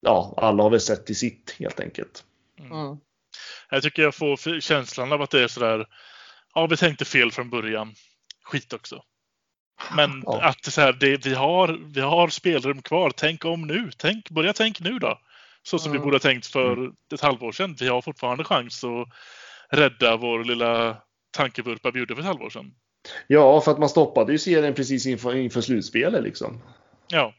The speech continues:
Speaker 1: Oskarshamn skulle ju spela för att vara kvar. <laughs>
Speaker 2: Ja, precis.
Speaker 1: Och det,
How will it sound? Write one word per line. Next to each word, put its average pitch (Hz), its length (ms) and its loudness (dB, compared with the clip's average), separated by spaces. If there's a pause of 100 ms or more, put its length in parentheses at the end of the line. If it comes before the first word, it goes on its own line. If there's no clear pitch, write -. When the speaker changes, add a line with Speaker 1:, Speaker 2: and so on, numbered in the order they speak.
(240)
Speaker 1:
Oskarshamn 123 580 2
skulle 180 220 0
ju 170 60 4
spela 139 300 4
för 127 80 2
att - 80 0
vara 110 120 0
kvar. 151 480 0
<laughs> - 880 -8
Speaker 2:
Ja, 165 260 2
precis. 143 380 -10 (420)
Speaker 1:
Och 135 960 6
det, 156 460 0